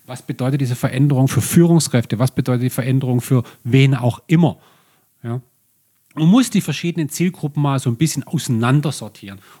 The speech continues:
und mir dann Gedanken machen, okay, vorher, nachher. Es geht hier nicht darum, jetzt eine Doktorarbeit zu schreiben, sondern es geht darum, einfach mal zu skizzieren,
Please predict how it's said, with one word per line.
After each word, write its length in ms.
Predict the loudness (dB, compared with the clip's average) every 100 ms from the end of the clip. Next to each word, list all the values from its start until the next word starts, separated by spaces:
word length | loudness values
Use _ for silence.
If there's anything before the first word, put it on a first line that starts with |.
| -2
und 80 |
mir 100 | -2
dann 280 | 0 -2 -2
Gedanken 440 | -4 -6 -10 -8 -8
machen, 260 | -8 -12 -16
okay, 320 | -12 -12 -14 _ _ _ _ _
vorher, 640 | -4 0 2 2 2 0 -2
nachher. 500 | -6 -6 -8 -10 -12 _ _ _ _ _ _ _ _ _ _ _ _ _ _ _ _ _ _ _ _ -18
Es 280 | -10 -6 -2
geht 180 | 0
hier 80 | 2
nicht 220 | 2 2
darum, 340 | 0 2 4 4
jetzt 220 | 2 0
eine 80 | -2
Doktorarbeit 720 | 0 0 2 2 0 -2 -6
zu 100 | -12
schreiben, 320 | -12 -10 -6
sondern 140 | -4
es 80 | -2
geht 160 | -4 -2
darum, 260 | 0 0 0
einfach 160 | 0
mal 140 | 0 0
zu 100 | -4
skizzieren, 580 | -8 -10 -4 0 0